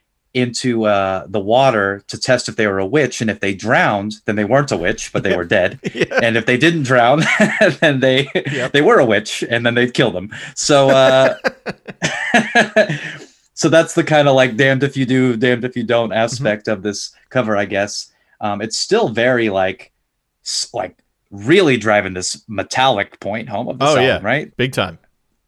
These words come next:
Speaker 1: Scary.
Speaker 2: And, and even, like, the f-,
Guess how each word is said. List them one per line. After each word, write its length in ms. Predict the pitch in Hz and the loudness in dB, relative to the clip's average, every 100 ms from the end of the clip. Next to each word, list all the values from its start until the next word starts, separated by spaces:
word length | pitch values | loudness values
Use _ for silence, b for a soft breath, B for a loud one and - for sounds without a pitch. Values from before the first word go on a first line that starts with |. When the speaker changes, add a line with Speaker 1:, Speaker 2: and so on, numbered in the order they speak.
| _ _ _ _ _ _ _ _ 131 | _ _ _ _ _ _ _ _ -2
Speaker 1:
Scary. 460 | 185 208 113 82 90 _ _ _ | 0 2 0 -2 -8 _ _ _
Speaker 2:
And, 160 | 143 165 | -2 0
and 80 | 180 | 2
even, 260 | 170 156 | 2 0
like, 280 | 147 135 - | 0 -2 -2
the 80 | 123 | -6
f-, 260 | - _ | -8 _